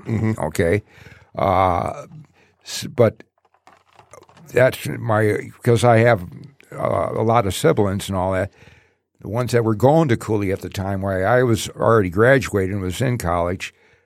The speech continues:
Speaker 2: uh, their, their things were changing really bad. She was in fights, uh, and involved knives and stuff, and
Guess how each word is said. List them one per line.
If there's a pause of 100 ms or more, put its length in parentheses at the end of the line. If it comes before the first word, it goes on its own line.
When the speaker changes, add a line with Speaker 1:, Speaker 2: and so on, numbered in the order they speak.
(140)
Speaker 2:
uh,
their, (300)
their (260)
things
were
changing
really
bad. (580)
She
was
in
fights, (500)
uh,
and
involved
knives
and
stuff,
and